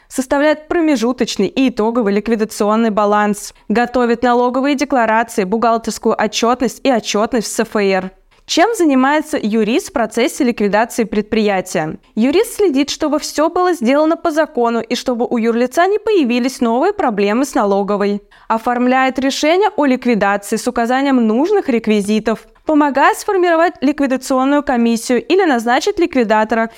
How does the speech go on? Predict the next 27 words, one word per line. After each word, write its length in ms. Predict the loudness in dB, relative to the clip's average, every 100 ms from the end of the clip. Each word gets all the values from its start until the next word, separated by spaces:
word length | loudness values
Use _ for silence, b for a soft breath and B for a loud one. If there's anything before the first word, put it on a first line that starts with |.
| B
которому 420 | -4 0 0 0
переходят 600 | 0 -2 0 2 0 -2
полномочия 720 | -2 2 2 2 0 0 -2
по 120 | -2 -2
управлению 580 | 0 0 2 2 2
делами 460 | 2 2 2 2 0
компании. 760 | 0 -2 0 0 0 -2 -4 -6 -4
Уведомляет 600 | -2 0 2 2 0 0
налоговую 560 | 0 2 0 0 0
о 100 | 0 -2
том, 200 | -2 -2
что 160 | -2
юрлицо 600 | 0 0 0 -2 2 2
находится 500 | 2 0 -2 -2 -6
в 80 | -2
процессе 640 | 0 -2 0 -2 0 0
ликвидации. 880 | 0 0 0 2 0 -2 -2 -2 -2 -8 b b
Регулирует 640 | 0 2 2 2 2 0 -4
все 340 | -8 -2 -2
спорные 500 | -2 -2 -2 0 0
вопросы, 540 | 0 -2 -2 -2 -2 -4
которые 380 | -2 -2 -4
связаны 480 | -2 0 2 2 -2
с 100 | -2 -4
удовлетворением 800 | 0 2 2 0 2 2 2 2
требований 500 | 2 2 2 2 0
кредиторов, 680 | 2 2 0 0 2 2